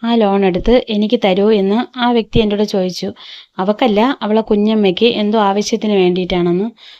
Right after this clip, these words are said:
പറഞ്ഞു. അപ്പൊ ഞാൻ പറഞ്ഞു, "ഞാൻ ലോൺ എടുത്ത് തരൂല. ആ, എനിക്ക് നിങ്ങൾ അടച്ചില്ലെങ്കിൽ ആ ലോൺ ഞാൻ അടയ്ക്കേണ്ടി വരും" എന്ന് പറഞ്ഞു. അപ്പോ അവര് പറഞ്ഞു,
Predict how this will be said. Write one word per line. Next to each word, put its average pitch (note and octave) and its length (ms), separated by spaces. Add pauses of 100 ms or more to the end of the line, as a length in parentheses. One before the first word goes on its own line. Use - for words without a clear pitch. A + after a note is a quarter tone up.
(100)
പറഞ്ഞു. F#3+ 300
അപ്പൊ F3 240
ഞാൻ G3 280
പറഞ്ഞു, G3 320 (420)
"ഞാൻ A3+ 220
ലോൺ G3+ 260
എടുത്ത് G3 280
തരൂല. F#3 380 (540)
ആ, G#3 140 (800)
എനിക്ക് A3 360 (200)
നിങ്ങൾ A#3 280
അടച്ചില്ലെങ്കിൽ G#3 500
ആ G#3+ 100
ലോൺ G3+ 300
ഞാൻ A3 120
അടയ്ക്കേണ്ടി G#3 500
വരും" F#3+ 240
എന്ന് F3+ 200
പറഞ്ഞു. D#3+ 320 (480)
അപ്പോ F#3 260
അവര് F#3+ 280
പറഞ്ഞു, F#3 340